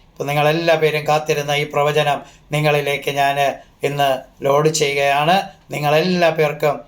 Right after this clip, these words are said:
ഇത് ഷെയർ ചെയ്ത് കൊടുക്കണം. പിന്നെ നാളെ ആരെങ്കിലും ഇത് കണ്ടില്ല, എടുത്തില്ല എന്നൊന്നും പറയാൻ പാടില്ല. ഇത് കലിയുഗ ജ്യോതിഷനാണ്. ഇന്ത്യ, കേരളമല്ല, ഇന്ത്യയല്ല, ലോകം മൊത്തം കാര്യങ്ങളെക്കുറിച്ചാണ് പ്രവചനം നടത്തുന്നത്.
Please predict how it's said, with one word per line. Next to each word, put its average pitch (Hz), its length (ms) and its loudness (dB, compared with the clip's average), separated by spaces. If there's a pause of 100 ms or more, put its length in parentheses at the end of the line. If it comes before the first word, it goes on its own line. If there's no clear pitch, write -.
(160)
ഇത് 139 140 -4
ഷെയർ 147 280 0
ചെയ്ത് 175 180 2
കൊടുക്കണം. 139 420 -2 (220)
പിന്നെ 143 140 -4
നാളെ 151 320 2
ആരെങ്കിലും 156 420 0
ഇത് 151 160 0
കണ്ടില്ല, 151 600 0 (160)
എടുത്തില്ല 147 760 0
എന്നൊന്നും 147 400 -2
പറയാൻ 147 360 0
പാടില്ല. 156 600 0 (180)
ഇത് 143 360 0 (240)
കലിയുഗ 156 480 2
ജ്യോതിഷനാണ്. 147 920 0 (360)
ഇന്ത്യ, 151 340 0
കേരളമല്ല, 156 1000 2 (160)
ഇന്ത്യയല്ല, 156 1040 2 (100)
ലോകം 143 400 0
മൊത്തം 143 600 -2 (240)
കാര്യങ്ങളെക്കുറിച്ചാണ് 143 1000 0 (260)
പ്രവചനം 135 440 0
നടത്തുന്നത്. 131 600 -4